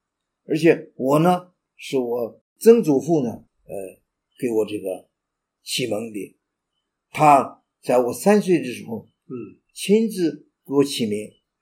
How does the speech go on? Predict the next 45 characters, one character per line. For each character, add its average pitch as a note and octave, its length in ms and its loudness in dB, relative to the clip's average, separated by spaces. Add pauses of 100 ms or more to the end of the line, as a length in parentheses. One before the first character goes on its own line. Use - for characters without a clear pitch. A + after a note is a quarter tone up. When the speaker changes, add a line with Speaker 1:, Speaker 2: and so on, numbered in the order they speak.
(160)
Speaker 2:
嗯。 A2+ 200 -12
Speaker 1:
单 F3 260 6
字 D#3 220 -6
一 A#2 100 -6
个 G#2+ 140 -8
刚， D3+ 400 -4 (140)
Speaker 2:
嗯。 A2 300 -8 (440)
Speaker 1:
狄 B2+ 220 -6
刚， D3+ 340 -4 (200)
Speaker 2:
嗯。 A2+ 300 -12 (640)
Speaker 1:
给 D3+ 140 4
我 D#3 140 6
一 C3+ 440 -2
个 C3 140 -4
号 D#3 500 -2
叫 A#2+ 160 -2
做 G#2+ 140 -8
知 A#3 680 -10 (240)
强， - 440 -14 (500)
儿 D3+ 200 2
子 D3+ 180 -8
的 A2 120 -14
子， G#2+ 400 -16
Speaker 2:
哦， A2+ 280 -6
知 G2+ 260 -16
强。 - 40 -20
Speaker 1:
君 F#3 160 2 (100)
子 C#3+ 200 -4
的 E3+ 140 0
子， B2+ 340 -10 (160)
Speaker 2:
君 D#3 180 -2
子 G#2 140 -8
的 G2 160 -12
子。 F2 240 -18
Speaker 1:
子。 - 340 -8 (380)
他 A3 180 -2
这 G#3 140 -2
个 D3+ 60 2
人 A2 260 -2
呢， G#2+ 100 -8 (280)
Speaker 2:
嗯。 A#2+ 280 -16 (600)
Speaker 1:
呃， - 280 -16 (160)
很 F#3+ 240 2
正 D3+ 240 2
当， A2 260 -10